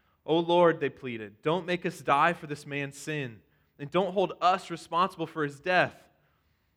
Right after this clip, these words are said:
Oh Lord, you sent the storm upon him for your own good reasons." And then the sailors picked Jonah up,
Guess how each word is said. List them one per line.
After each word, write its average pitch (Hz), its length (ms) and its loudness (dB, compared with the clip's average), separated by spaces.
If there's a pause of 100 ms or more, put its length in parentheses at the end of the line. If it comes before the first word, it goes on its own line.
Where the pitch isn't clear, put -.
Oh 165 100 2
Lord, 170 340 0
you 160 60 -8
sent 165 260 -8
the 165 80 -14
storm 160 320 -8
upon 147 340 -4
him 135 140 -12
for 135 140 -18
your 127 200 -6
own 147 280 -6
good 143 180 -6
reasons." 113 600 -14 (600)
And 127 100 -12
then 143 100 -6
the 139 40 -6
sailors 147 460 0
picked 165 260 -6
Jonah 175 200 -2
up, 131 360 -2